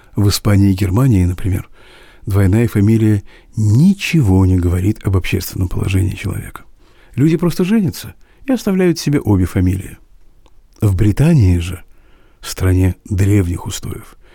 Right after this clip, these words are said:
наличие двойной фамилии означает, что женщина благородного рода вышла замуж за человека происхождением чуть пониже, и, чтобы не терять признака рода, к своей старой фамилии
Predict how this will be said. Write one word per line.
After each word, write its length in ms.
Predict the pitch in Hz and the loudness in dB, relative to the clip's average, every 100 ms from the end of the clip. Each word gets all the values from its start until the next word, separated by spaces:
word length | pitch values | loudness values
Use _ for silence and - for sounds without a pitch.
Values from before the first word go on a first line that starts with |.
| - - - - | -20 -20 -20 -4
наличие 440 | 110 107 110 - 98 | 0 4 2 2 -2
двойной 380 | 95 95 98 92 | 2 2 4 2
фамилии 440 | 107 101 147 160 | 0 2 2 2
означает, 460 | 131 113 - 147 139 | 2 0 0 0 -2
что 220 | - 113 | -2 2
женщина 400 | 107 92 - 95 | 2 2 0 -2
благородного 640 | 87 92 98 92 92 87 | 0 2 2 2 0 -2
рода 300 | 87 87 107 - - - - - | -4 -4 -8 -10 -20 -20 -20 -8
вышла 420 | 107 127 180 - | 0 0 0 0
замуж 320 | 113 101 92 87 | 2 2 2 0
за 100 | 87 | -2
человека 560 | 98 92 135 - 160 - - - - _ | 0 0 0 -2 -8 -10 -20 -20 -20 _
происхождением 720 | 151 151 - 170 214 214 214 | 0 0 0 2 4 4 4
чуть 280 | - 175 - | 2 -4 -2
пониже, 600 | 196 156 95 82 87 - - _ - - - | 0 4 2 0 -6 -12 -18 _ -20 -18 -6
и, 80 | |
чтобы 280 | 113 - 107 | -2 0 2
не 120 | 113 | 2
терять 300 | 104 110 92 | 2 0 0
признака 420 | - 104 95 101 156 | 0 0 0 -2 -2
рода, 260 | 196 123 - - - - - | 0 -2 -6 -20 -20 -20 -18
к 80 | - | -4
своей 220 | 110 98 | 0 2
старой 340 | - 185 202 | 0 0 0
фамилии 540 | 139 95 90 85 - | 0 0 0 -2 -10